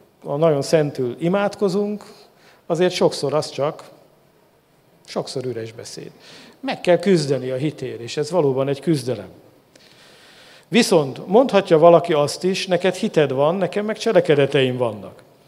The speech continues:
Próbáld megmutatni nekem a hitedet cselekedetek nélkül, és én meg fogom neked mutatni a cselekedeteim alapján a hitemet." Vagyis miből derül ki, hogy te mibe hiszel?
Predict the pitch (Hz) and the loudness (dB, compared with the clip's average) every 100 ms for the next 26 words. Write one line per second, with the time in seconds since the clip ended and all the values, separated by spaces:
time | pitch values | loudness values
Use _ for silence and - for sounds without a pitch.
0 | - - _ - 262 196 175 214 214 170 | -20 -20 _ -2 4 6 6 4 4 2
1 | 151 151 156 165 175 165 147 175 196 190 | 2 2 4 4 4 2 0 0 0 0
2 | 196 196 147 156 175 196 190 202 208 156 | -2 -2 -2 0 -2 -4 -4 -4 2 2
3 | 120 - 101 92 - - - _ 127 175 | 2 -4 -12 -12 -20 -20 -20 _ -8 0
4 | 156 208 220 - 170 147 151 147 143 147 | 2 4 0 2 2 4 2 0 0 -2
5 | 175 190 185 185 170 170 175 143 139 131 | -2 -2 -2 -2 -2 4 4 4 -2 -4
6 | 135 127 - 160 175 185 175 175 - 127 | -4 -4 2 4 4 0 -2 -2 -4 -4
7 | 147 127 101 - - - - - 151 151 | -4 -6 -8 -16 -20 -20 -20 0 2 2
8 | 262 254 165 156 151 147 143 160 156 156 | -2 4 6 8 6 4 0 0 2 2
9 | 160 151 147 135 139 135 175 190 214 | 0 -2 0 0 -2 -2 0 0 -2